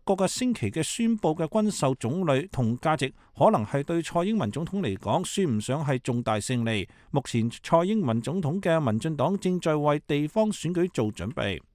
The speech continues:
不過，從去年宣布嘅十四億二千萬美元嘅軍售到今年嘅蔡英文上個月兩次響美國過境，形成咗一個同美國改善關係嘅長期趨勢。響中國不斷打壓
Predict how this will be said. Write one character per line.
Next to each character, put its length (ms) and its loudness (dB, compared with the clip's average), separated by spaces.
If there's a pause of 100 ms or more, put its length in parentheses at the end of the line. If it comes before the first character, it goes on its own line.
(360)
不 120 0
過， 200 4 (220)
從 240 2
去 160 6
年 180 2
宣 300 0
布 160 4
嘅 180 2
十 200 0
四 260 -2
億 240 -2
二 180 -2
千 160 0
萬 160 4
美 180 2
元 200 -2
嘅 120 0
軍 200 2
售 200 2
到 220 0
今 180 0
年 120 0
嘅 100 -2
蔡 220 -4
英 160 0
文 160 0
上 300 0
個 100 0
月 160 0 (380)
兩 280 4
次 140 0
響 340 2
美 80 0
國 200 -2
過 160 6
境， 240 -2 (240)
形 180 4
成 180 0
咗 160 0
一 120 -2
個 200 2
同 300 -2
美 140 0
國 100 2 (100)
改 220 0
善 260 -2
關 240 0
係 120 -2
嘅 160 -2
長 260 -4
期 180 -4
趨 220 -2
勢。 260 2 (300)
響 240 4
中 160 0
國 80 0
不 160 0 (120)
斷 220 0
打 220 0
壓 80 -4